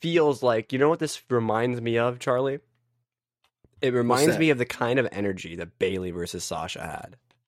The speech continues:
Speaker 2: Yeah. Which is arguably, <laughs> you know, it's, it, that's just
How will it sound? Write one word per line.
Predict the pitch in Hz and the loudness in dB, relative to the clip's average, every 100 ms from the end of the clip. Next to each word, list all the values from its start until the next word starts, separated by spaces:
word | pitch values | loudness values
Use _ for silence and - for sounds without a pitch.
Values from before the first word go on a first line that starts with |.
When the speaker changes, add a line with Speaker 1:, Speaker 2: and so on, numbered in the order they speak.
| _ _ _ _ | _ _ _ _
Speaker 2:
Yeah. | - 139 196 - _ _ _ _ _ _ - - - - - _ _ _ _ _ _ | 2 2 2 -4 _ _ _ _ _ _ -20 -20 -20 -20 -20 _ _ _ _ _ _
Which | 143 143 | -2 2
is | 156 131 - - _ _ _ _ _ | 2 2 -4 -10 _ _ _ _ _
arguably, | 151 156 165 180 156 - - 135 | 0 4 4 4 2 0 -8 0
<laughs> | |
you | 220 190 | 2 4
know, | 165 220 202 - | 2 2 0 0
it's, | 180 170 - | 0 0 -8
it, | - 156 | -4 -2
that's | - 156 - | 0 0 -2
just | 160 - | -8 -8